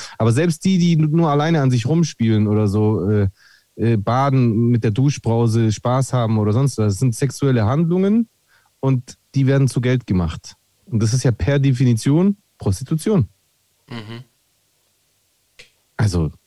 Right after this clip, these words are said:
Speaker 1: das ist nicht mal was Falsches, was ich sage. Also wer OnlyFans macht mit sexuellen Sachen, Nacktheit, ist, äh, äh, ähm,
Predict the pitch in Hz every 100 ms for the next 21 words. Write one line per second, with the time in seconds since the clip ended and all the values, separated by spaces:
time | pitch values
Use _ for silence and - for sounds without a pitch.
0 | _ 101 104 98 139 143 - 196 - 113
1 | 92 90 92 90 101 107 110 135 165 175
2 | 165 156 135 120 151 - - - _ _
3 | _ _ _ _ _ 135 165 - - -
4 | - - 127 - 131 131 117 120 135 190
5 | 208 - _ _ _ 104 127 160 - -
6 | 143 143 147 139 - - _ _ _ _
7 | _ 117 110 123 117 117 110 110 113 107
8 | 101 101